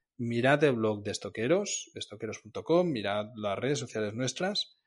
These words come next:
porque cambiamos para el dos mil veintidós toda, toda, toda la estrategia de la Academia de Stock. Y la intención que tenemos justamente es que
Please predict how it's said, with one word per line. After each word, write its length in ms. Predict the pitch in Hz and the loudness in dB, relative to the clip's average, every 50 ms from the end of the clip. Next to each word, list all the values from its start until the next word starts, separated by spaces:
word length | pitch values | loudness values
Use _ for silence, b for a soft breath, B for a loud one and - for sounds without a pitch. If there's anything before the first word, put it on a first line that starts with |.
| _ _ _ _ _ _ _ | _ _ _ _ _ _ _
porque 360 | - 113 113 110 110 - 110 | 0 0 0 0 -2 -6 -4
cambiamos 1040 | - - 110 110 110 113 120 131 135 143 147 156 165 170 165 - - - - _ _ _ | -2 -2 -2 -2 -2 -2 0 2 2 2 2 2 0 0 0 -2 -4 -4 -8 _ _ _
para 220 | - 120 117 110 110 | -2 0 0 0 0
el 60 | 107 | -2
dos 140 | 107 104 110 | -2 -4 -2
mil 100 | 120 131 135 | -2 0 0
veintidós 680 | 135 123 117 117 120 135 151 147 - - - - _ _ _ - - - - - | 0 -2 -2 2 2 4 4 4 2 -2 -6 -12 _ _ _ -20 -16 -12 -4 2
toda, 400 | - 151 160 160 170 165 156 156 | 4 4 6 6 4 2 0 0
toda, 340 | - - 156 156 151 147 147 - | 0 0 2 4 2 2 2 2
toda 460 | - 147 147 151 156 156 147 - - - | 2 2 2 4 2 0 0 -2 -6 -8
la 180 | 131 117 117 110 | -6 -4 -2 -2
estrategia 760 | 107 - - 113 110 - 113 104 - - 127 135 139 156 - _ _ _ | -2 -4 -4 -6 -4 -4 -6 -8 -6 -2 -2 -2 -2 -4 -8 _ _ _
de 500 | - 143 110 104 104 110 117 120 120 113 | -14 -12 -10 -8 -4 -2 -2 0 0 0
la 120 | 110 104 | -2 -4
Academia 760 | 101 - - 98 98 101 104 104 104 107 113 113 113 - - _ _ | -4 -4 -4 -6 -4 -4 -6 -8 -8 -6 -6 -6 -6 -8 -10 _ _
de 220 | 139 107 104 101 95 | -10 -8 -6 -6 -6
Stock. 340 | - - - 107 - - - _ _ | -4 -4 -4 -6 -6 -8 -18 _ _
Y 180 | - 120 117 | -4 -2 -2
la 160 | 113 110 107 110 | 0 0 0 -2
intención 580 | 113 110 107 113 107 107 - - 165 170 165 | -2 -4 -4 -4 -4 -4 -2 0 0 2 2
que 100 | 165 156 | 2 0
tenemos 380 | 139 139 127 135 139 151 147 - | 0 0 0 0 0 0 -2 -2
justamente 600 | - 139 113 - - 113 110 123 135 143 135 160 131 | -4 -6 -6 -6 -6 -6 -6 -6 -6 -6 -4 -4 -4
es 120 | - - | -4 -4
que 260 | - - 104 104 - | -6 -10 -12 -12 -12